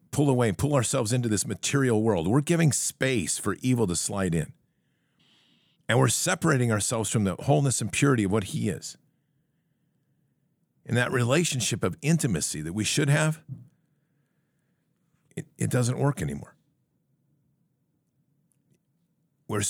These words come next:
we're separated, and then we are this, our armor breaks down. We start to, our values break down, our morals break down, our focus breaks, and the enemy just is sitting there laughing at us the whole time. It's like,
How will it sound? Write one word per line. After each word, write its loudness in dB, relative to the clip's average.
we're -4
separated, -2
and 0
then 2
we -2
are -4
this, -6
our -2
armor 4
breaks -4
down. -4
We -6
start 0
to, -2
our 0
values 2
break -6
down, -6
our -2
morals 4
break -2
down, -4
our -2
focus 0
breaks, -4
and 0
the 2
enemy 4
just -2
is -6
sitting -4
there 0
laughing 0
at -2
us -4
the -2
whole -2
time. -2
It's -4
like, -6